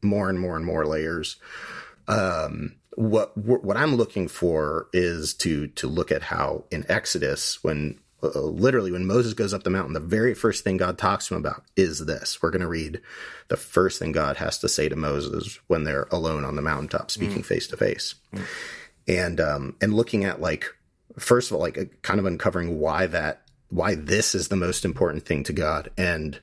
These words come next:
Speaker 2: Mm.
Speaker 1: what that tells us about how to incarnate these things, which I think as Jesus followers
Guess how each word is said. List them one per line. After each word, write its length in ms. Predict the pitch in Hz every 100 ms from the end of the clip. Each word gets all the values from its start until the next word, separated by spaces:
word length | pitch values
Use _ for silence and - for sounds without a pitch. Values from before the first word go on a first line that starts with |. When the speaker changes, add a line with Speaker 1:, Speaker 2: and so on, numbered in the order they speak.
| _ _ 104
Speaker 2:
Mm. 160 | 101
Speaker 1:
what 320 | 87 101 92 101
that 180 | 82
tells 300 | - 92 80
us 120 | 82 -
about 220 | 76 -
how 160 | - -
to 340 | - 82 71 71 _ _ 90
incarnate 760 | 87 - - 90 85 78 67
these 240 | - - -
things, 220 | - - -
which 120 | -
I 40 |
think 200 | - 127
as 100 | 76
Jesus 380 | - 160 123 69
followers 640 | - 67 85 92 123 -